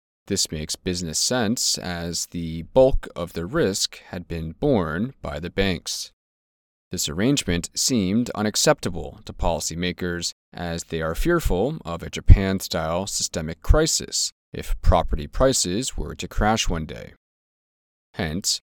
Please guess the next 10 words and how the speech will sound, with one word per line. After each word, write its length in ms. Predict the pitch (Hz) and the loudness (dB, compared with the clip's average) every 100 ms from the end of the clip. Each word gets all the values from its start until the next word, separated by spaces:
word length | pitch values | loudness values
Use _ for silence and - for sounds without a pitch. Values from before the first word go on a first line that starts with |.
| - | -4
banks 380 | 82 98 - | -2 0 0
were 120 | - 92 | 2 4
forced 540 | - 78 82 - - | 2 2 -2 -2 -4
to 120 | - | -4
reduce 400 | 92 92 76 71 | -2 -2 -2 -4
their 180 | - 85 | -2 -2
exposure 720 | 95 - 135 143 117 76 64 - | 0 2 6 6 4 -2 -6 -12
to 140 | - | -10
the 100 | 80 | -8
developers, 680 | 80 90 82 80 127 151 - | -6 -2 -2 0 -2 0 -4